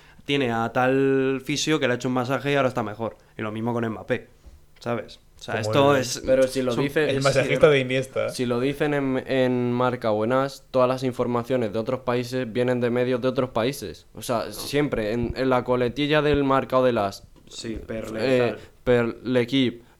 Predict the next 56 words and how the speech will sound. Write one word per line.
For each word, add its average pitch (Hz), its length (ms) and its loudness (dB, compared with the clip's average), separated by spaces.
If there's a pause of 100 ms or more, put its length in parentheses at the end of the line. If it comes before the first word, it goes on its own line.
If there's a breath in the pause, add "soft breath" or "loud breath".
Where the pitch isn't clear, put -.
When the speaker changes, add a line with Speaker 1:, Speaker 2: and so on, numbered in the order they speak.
Speaker 3:
per, 123 400 2
eh, 120 420 4
el 113 100 -2
diario 131 340 2
de 135 100 4
Mónaco, 117 600 0
per 113 180 0
no 113 140 0
sé 110 160 -4
qué. 120 300 -2 (180 soft breath)
Speaker 1:
Pero 123 100 -6
Speaker 3:
O - 20 -6
Speaker 1:
que 123 80 -2
Speaker 3:
sea - 20 0
Speaker 1:
esto, 147 380 -2
esto 117 240 -8
es 131 200 -4
el 101 640 -8
juego 107 340 -4
de 101 120 -8
toda 101 160 -8
la 98 40 -8
vida 98 240 -10
del 98 100 -10
fútbol. 95 360 -14 (340 soft breath)
De 104 160 -6
que 104 160 -8
los 104 140 -8
medios, 117 560 -2
eh, 113 180 -4
dicen, 113 680 -8
"Esto 131 400 -6
va 123 100 -2
a - 20 -2
llegar 113 260 -2
tal, 123 320 0
va 117 60 -4
a - 20 -4
llegar 113 280 -6
cual", 127 340 0
y 113 80 -4
le 107 80 -2
crean 117 220 -4
expectación 120 760 -4 (260 soft breath)
para 107 240 -6
lo 107 160 -6
que, 107 60 -14
que 110 100 -8
luego 113 180 -2
pase 101 280 -10
esto. - 260 -20
Luego, 120 180 -2
a 120 40 0
lo 123 80 -2
mejor, 123 260 -2
realmente, 123 640 -6